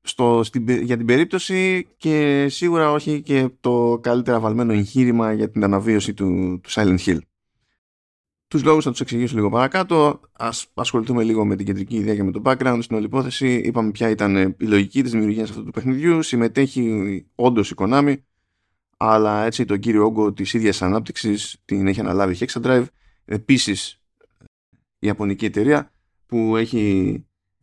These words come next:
βοηθήσει σε παραγωγές και παραγωγές τρίτων, έχει εμπειρία. Το πρόβλημά μας δεν είναι αυτό, αλλά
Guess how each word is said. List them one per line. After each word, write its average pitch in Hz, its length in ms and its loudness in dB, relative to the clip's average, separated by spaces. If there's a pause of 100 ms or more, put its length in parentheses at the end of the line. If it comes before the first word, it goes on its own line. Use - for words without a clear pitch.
(280)
βοηθήσει 120 760 0
σε 104 160 0
παραγωγές 107 520 0
και - 60 -18
παραγωγές 95 680 -4
τρίτων, 139 560 0
έχει 131 260 0
εμπειρία. 113 480 2 (320)
Το 113 120 -8
πρόβλημά 117 380 0
μας 107 240 -4
δεν 107 280 -2
είναι 98 300 -2
αυτό, 139 460 0 (1160)
αλλά 110 880 0